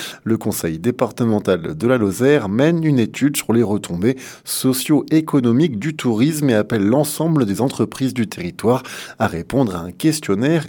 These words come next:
y compris celles n'ayant pas de lien direct avec le secteur. Réalisée avec les chambres consulaires, l'enquête comprend dix questions et peut être complétée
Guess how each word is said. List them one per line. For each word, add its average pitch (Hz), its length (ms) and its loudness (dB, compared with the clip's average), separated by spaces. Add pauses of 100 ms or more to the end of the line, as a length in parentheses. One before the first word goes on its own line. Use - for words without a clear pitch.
(100)
y 160 100 -6
compris 151 400 -4
celles 185 320 0
n'ayant 113 300 2
pas 147 160 2
de 127 80 2
lien 104 220 2
direct 104 420 0
avec 82 300 -4
le 120 80 2
secteur. 110 680 0 (460)
Réalisée 92 540 -2
avec 98 360 0
les 110 160 0
chambres 104 420 -2
consulaires, 127 680 0
l'enquête 139 580 2
comprend 131 500 0
dix 147 340 -4
questions 139 580 0
et 147 120 0
peut 120 240 -2
être 120 260 0
complétée 143 640 0